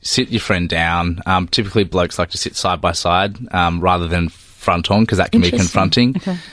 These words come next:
Speaker 1: Um, and just ask open-ended questions. So, you know, just say things like, you know, "Uh, I've noticed that, you know, thing, you seem a bit down lately. How are you going?"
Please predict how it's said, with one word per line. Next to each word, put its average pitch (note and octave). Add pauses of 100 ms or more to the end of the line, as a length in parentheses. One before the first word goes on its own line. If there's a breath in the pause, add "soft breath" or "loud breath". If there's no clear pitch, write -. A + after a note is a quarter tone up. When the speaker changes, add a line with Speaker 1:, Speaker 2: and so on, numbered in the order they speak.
(220 loud breath)
Speaker 1:
Um, G#2+
and A#2
just B2+
ask B2 (180)
open-ended G2+
questions. A#2+
So, G2
you F2+
know, E2+ (420)
just -
say F#2
things F2+
like, F2+
you F2+
know, E2+ (540 loud breath)
"Uh, F#2+
I've G2+
noticed G2+
that, F#2
you F#2+
know, F2+
thing, F#2
you F#2+
seem F#2+
a F2+
bit E2
down F2
lately. E2+
How F#2
are F2
you F2
going?" E2